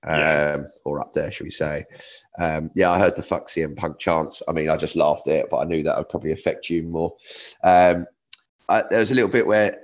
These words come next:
Speaker 2: just to clarify, and it reminded me of a story at the weekend, there was Nick, um, Nick Jackson took a drink off someone in the crowd. Um,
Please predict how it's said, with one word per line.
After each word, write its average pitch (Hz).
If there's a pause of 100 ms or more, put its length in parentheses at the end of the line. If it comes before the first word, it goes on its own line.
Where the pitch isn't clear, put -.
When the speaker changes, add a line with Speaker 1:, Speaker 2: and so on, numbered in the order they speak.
(640)
Speaker 2:
just -
to 110
clarify, 82 (200)
and 95
it 85
reminded 98
me 92
of 92
a -
story 101
at 80
the 73
weekend, 87 (560)
there 104
was 95
Nick, - (480)
um, 87 (920)
Nick 107
Jackson 87 (880)
took -
a 139
drink 131
off 131
someone 131
in 131
the 131
crowd. 139 (1080)
Um, 92